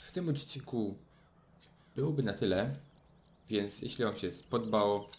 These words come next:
zostawcie łapkę w górę, e, napiszcie komentarz, co też myślicie,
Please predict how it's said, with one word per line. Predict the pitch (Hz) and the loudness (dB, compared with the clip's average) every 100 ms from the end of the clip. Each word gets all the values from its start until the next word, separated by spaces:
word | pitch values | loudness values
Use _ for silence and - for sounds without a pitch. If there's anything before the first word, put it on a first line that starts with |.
| - - - - - | -20 -20 -20 -20 -12
zostawcie | 98 92 98 101 104 | -8 0 0 2 -2
łapkę | - 107 | 0 -2
w | 95 | 2
górę, | 107 123 139 - - - - _ _ - - - | 6 6 4 -2 -16 -20 -20 _ _ -20 -20 -8
e, | 98 92 | -2 0
napiszcie | 95 110 139 139 107 | 0 0 0 2 2
komentarz, | 113 110 107 101 - | 2 2 2 0 -2
co | - 113 | -6 -4
też | 110 110 | -4 -4
myślicie, | 104 - 110 - 104 92 | -6 -6 -6 2 4 4